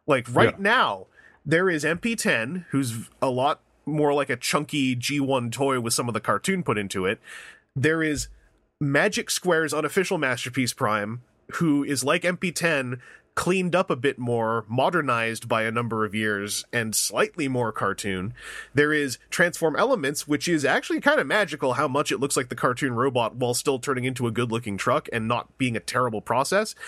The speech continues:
Speaker 1: And then there's M P forty-four, who is full-on doing mass shifting from the cab into the legs, uh, on a, on a transformation that none of us know how it works yet. Also, there are, there are four of them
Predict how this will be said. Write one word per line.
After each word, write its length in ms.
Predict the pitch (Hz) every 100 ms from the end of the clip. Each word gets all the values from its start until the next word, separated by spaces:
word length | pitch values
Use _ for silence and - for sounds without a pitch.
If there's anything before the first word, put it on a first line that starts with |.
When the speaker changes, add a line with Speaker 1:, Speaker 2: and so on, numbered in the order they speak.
| - - - -
Speaker 1:
And 100 | 175
then 120 | 202
there's 200 | 196 175
M 100 | 185
P 120 | 196
forty-four, 580 | - 185 151 202 214 160
who 140 | 165
is 120 | 160
full-on 1120 | 123 - - - 320 294 247 262 226 160 143 113 _ _ 156
doing 500 | 156 202 180 151 135
mass 320 | 139 185 208
shifting 800 | - - - 226 - 127 101 98 - - - - _ _ -
from 480 | - 180 202 202
the 80 | 196
cab 440 | - 190 180 165 151
into 240 | 170 160
the 120 | 147
legs, 640 | 143 165 143 98 101 98 - - - _ -
uh, 440 | 127 127 123 110 -
on 120 | 139
a, 120 | 139 127
on 120 | 131 135
a 40 |
transformation 520 | 156 190 175 185 156
that 120 | 139
none 140 | 139 208
of 120 | 220
us 160 | 214 175
know 160 | 196
how 180 | 185 180
it 60 | 170
works 260 | 226 -
yet. 260 | 123 110 - - - - _ -
Also, 260 | 233 -
there 260 | 190 165 165
are, 60 |
there 140 | 175 170
are 80 | 170
four 800 | - - 294 370 339 190 - - _ _
of 200 | 180 143
them 380 | 139 127 98 76